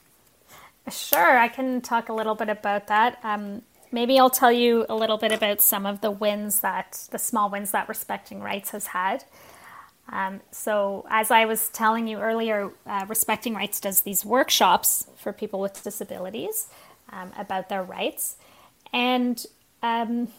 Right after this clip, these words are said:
in one of the workshops that we did, we had somebody, uh, who was at the workshop, was very, very quiet during most of the workshop and didn't really share too much about,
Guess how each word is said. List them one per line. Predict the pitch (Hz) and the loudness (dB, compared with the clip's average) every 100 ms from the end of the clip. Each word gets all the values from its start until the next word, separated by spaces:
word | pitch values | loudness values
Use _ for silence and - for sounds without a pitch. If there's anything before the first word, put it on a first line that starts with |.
| _ _ _ | _ _ _
in | 233 240 | -6 -2
one | 240 247 | 0 0
of | 254 | 2
the | |
workshops | 254 240 254 262 254 220 214 - - - | 2 2 0 0 0 0 0 -4 -4 -4
that | 226 208 | -2 0
we | 240 233 | 0 -2
did, | 330 339 254 247 - - _ 247 | 6 8 10 6 2 -14 _ -8
we | 233 | -6
had | 220 - 233 233 240 220 - | -4 4 8 8 4 -6 -4
somebody, | - 240 208 214 233 226 220 214 - | 0 0 0 -2 0 0 -2 -4 -4
uh, | 185 - | -4 -4
who | 233 | -4
was | 220 220 | -2 2
at | 226 - | 2 2
the | |
workshop, | 233 208 - - 220 302 | 0 0 -2 -2 0 0
was | 247 220 | -4 2
very, | 254 277 | 4 4
very | 294 277 254 | 4 2 0
quiet | - 220 208 220 226 | -2 -2 0 -2 -6
during | - 208 208 | -10 -10 -10
most | 208 - | -8 -8
of | 220 | -8
the | |
workshop | 208 196 196 214 196 202 | -8 -8 -6 -4 -4 -4
and | 208 233 - - _ | -8 -10 -16 -20 _
didn't | 247 262 | 0 0
really | 262 262 262 | -2 -2 -2
share | - 214 214 | -2 -2 -2
too | 208 247 | -4 -6
much | 220 202 - 240 | -4 -4 -4 -8
about, | 196 190 185 | -6 -4 -6